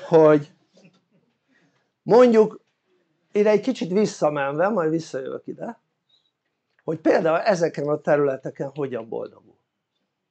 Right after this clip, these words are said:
Jó? Ezeken a területeken, önmagával, párjával, szüleivel, gyerekeivel, ez mind tökéletes?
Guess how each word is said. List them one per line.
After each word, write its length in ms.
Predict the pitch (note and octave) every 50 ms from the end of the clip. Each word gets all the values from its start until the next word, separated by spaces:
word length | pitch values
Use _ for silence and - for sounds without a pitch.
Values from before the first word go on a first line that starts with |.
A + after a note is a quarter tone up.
| _ _ _ _ _ _ _ _ _ _ _ _ _ _ _ _ _ _ _ _ _
Jó? 160 | C#3 D#3+ C4+ D#4 D#4+ - _ _ _ _ _ _ F#3+ G3+ _ _ _ _ _ _ _ _ _ _ _ _ _ _ _ _ _ _ _ _ _ _ _ - - _ _ _ _ _
Ezeken 380 | - E4+ D4 A3+ G#3 F#3 G3 G3
a 80 | F#3
területeken, 540 | F#3+ E3+ C3 C3 A#2 A2 - - - - -
önmagával, 880 | - - F4 D4+ A#3+ A#3+ F#3+ E3+ E3+ E3 D3+ C#3 D3 D3 D3 D3 D3+ - _ _ _ _ _ _ _ _ _ -
párjával, 760 | F3+ G3 G3+ F#3+ F3 E3+ D#3 D3 C#3 C#3 C3+ - - - _ _ _ _ _ _ _ _ _ _ _
szüleivel, 720 | - - - A#3+ A3+ G#3 F3+ E3 D3+ C#3 C#3+ C3+ B2 A2+ A#2+
gyerekeivel, 680 | D3+ G3 A3 G#3 F#3 E3+ - - D3+ D3 C#3 C#3 -
ez 100 | - C#3
mind 420 | E3 G3 A#3+ C#4 C4+ A#3 F3+ D#3 _
tökéletes? 720 | - F#3 F3+ - G#3+ G#3 G3 - - - - - - _